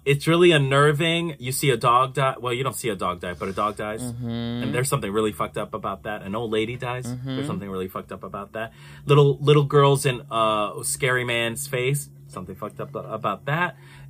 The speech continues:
Speaker 1: And, uh, yeah.
Speaker 2: It's like
Speaker 1: It's just your classic go-to spooky music video.
Speaker 2: disturbing, sounds scary,
Speaker 1: Mm-hmm.
Speaker 2: sounds wild.
Speaker 1: Mm-hmm.
Speaker 2: It could keep you up at night.
Speaker 1: Absolutely. And I think it has. When I saw it, I was freaked out when I saw it for the first time.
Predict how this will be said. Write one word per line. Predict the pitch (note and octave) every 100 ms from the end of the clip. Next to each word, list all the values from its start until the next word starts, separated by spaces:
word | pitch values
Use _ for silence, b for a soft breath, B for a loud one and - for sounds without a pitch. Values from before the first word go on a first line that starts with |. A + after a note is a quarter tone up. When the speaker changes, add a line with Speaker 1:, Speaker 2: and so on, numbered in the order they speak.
| -
Speaker 1:
And, | F3 F3+ F#3 F3+ E3+ F#3
uh, | F3+ F3+ F#3 F#3 D3+
yeah. | G3+ D#4 - - -
Speaker 2:
It's | C#3 E3
like | F#3+ F#3
Speaker 1:
It's | F3+ - -
just | A#3 A#3 A#3
your | G#3+
classic | - F#3+ F#3+ - D#3+
go-to | C#3+ C#3 C3+ - B2
spooky | A#2 - G#2 G#2+
music | F2+ A#2 C#3+
video. |
Speaker 2:
disturbing, | C#3 C#3 C3+ C#3+ C#3+ C#3 -
sounds | - C3+ C#3 C#3+
scary, | - C#3 C3+ C3+ C3
Speaker 1:
Mm-hmm. | C3+ C3+
Speaker 2:
sounds | C#3 A#2 A#2+ A#2+
wild. | A#2 A2+ A2+ A2+ A2+
Speaker 1:
Mm-hmm. | C3+ - - - -
Speaker 2:
It | B2+ C3 C3
could | C3+ -
keep | C3+ A#2
you | A2+
up | G2
at | D2+
night. | F2 C2 - _ _ _ _ _ _ _ _ G#2+
Speaker 1:
Absolutely. | A2 - F#2+ D#2 D#2+ G#2 b b b b b -
And | D#3+ E3+ E3+
I | - C#3+
think | E4+
it | A4 B3
has. | B3 E4+ C3+
When | B2
I |
saw | C#3+ C#3+
it, | A2
I | G#2+
was | A2
freaked | - G2+ G#2
out | F2+
when | F#2+
I | F#2+
saw | F#2+ F#2
it |
for | E2+
the | F#2
first | F#2 F2 -
time. | D#2 C2